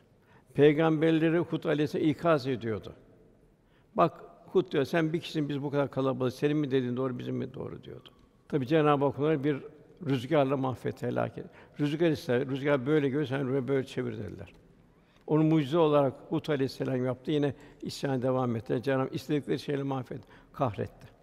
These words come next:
Öyle fırtına verdi, birbirine eteklerini bağlıyorlardı. Fakat kum fırtınası etekleri beraber havaya uçuyorlardı. Yine kumlar gibi üz-, üzerine kapatıyordu.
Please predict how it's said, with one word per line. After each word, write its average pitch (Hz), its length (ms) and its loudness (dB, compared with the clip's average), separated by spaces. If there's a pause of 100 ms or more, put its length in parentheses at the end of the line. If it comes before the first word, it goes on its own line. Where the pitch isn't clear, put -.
(1120)
Öyle 156 180 2
fırtına 147 440 2
verdi, 139 320 0
birbirine 147 280 0
eteklerini 135 480 -2
bağlıyorlardı. 131 800 2 (400)
Fakat 131 320 -2
kum 160 180 0
fırtınası 143 500 0
etekleri 147 560 0
beraber 135 340 2
havaya 131 280 0
uçuyorlardı. 101 640 -6 (320)
Yine 143 140 0
kumlar 139 340 2
gibi 127 200 -2
üz-, - 180 -10
üzerine 127 280 -6
kapatıyordu. - 560 -14